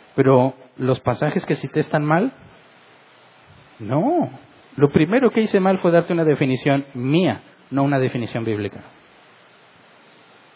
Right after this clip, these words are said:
Y aguas, porque caemos en esas trampas bien fácil. ¿Por qué? Porque en sentido general el gozo se ve como alegría,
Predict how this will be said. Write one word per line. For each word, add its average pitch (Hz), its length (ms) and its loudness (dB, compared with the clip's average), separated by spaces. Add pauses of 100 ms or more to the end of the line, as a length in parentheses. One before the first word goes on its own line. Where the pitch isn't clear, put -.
(1040)
Y 113 140 -2
aguas, 160 320 2
porque 120 280 -2
caemos 143 360 -2
en 151 100 0
esas 156 220 -2
trampas 160 540 0 (340)
bien 156 240 -2
fácil. 143 560 0 (1400)
¿Por 139 160 2
qué? 147 240 0
Porque 120 220 0
en 117 80 -2
sentido 135 400 -2
general 139 560 2
el 120 180 2
gozo 120 320 4
se 123 140 -2
ve 110 120 0
como 127 200 -2
alegría, 160 500 0